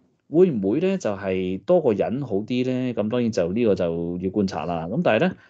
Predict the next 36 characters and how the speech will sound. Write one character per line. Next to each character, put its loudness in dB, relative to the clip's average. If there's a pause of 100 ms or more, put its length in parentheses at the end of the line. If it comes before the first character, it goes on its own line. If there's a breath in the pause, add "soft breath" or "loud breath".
(260 loud breath)
就 2
見 -4
到 2
佢 -4
哋 2
咧 0
後 0
面 -2
嗰 -4
個 2
咧 -2
有 0
啲 -6
似 -2
F 2
十 -6
四 0
啊， 0
以 -2
前 -8
嗰 -2
啲 -2
嘅 0
操 -2
控 0
官 0
咧， -2 (520 soft breath)
佢 4
而 -2
家 0
咧 2
中 0
國 2
亦 -2
都 0 (160)
學 -2